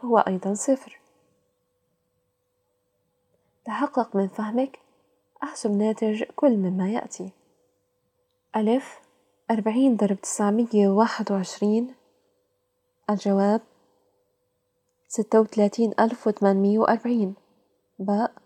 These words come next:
مية وثلاثة وأربعين ضرب تسعة وثمانين ألف ومتين وسبعتاش، الجواب: اثناشر مليون سبعمية وثمانية وخمسين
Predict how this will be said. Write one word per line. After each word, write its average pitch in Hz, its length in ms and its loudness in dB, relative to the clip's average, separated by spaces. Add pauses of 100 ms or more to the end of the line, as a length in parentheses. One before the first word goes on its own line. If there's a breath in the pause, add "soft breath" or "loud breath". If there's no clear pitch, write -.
(680)
مية 233 240 4
وثلاثة 233 400 2
وأربعين 226 640 2 (460 soft breath)
ضرب 226 240 0
تسعة 220 340 -2
وثمانين 208 520 0
ألف - 260 -2
ومتين 208 320 0
وسبعتاش، 202 800 -2 (1120)
الجواب: 202 520 0 (1080)
اثناشر 226 380 0
مليون 202 500 2 (460)
سبعمية 226 600 4
وثمانية 208 420 2
وخمسين 208 480 -2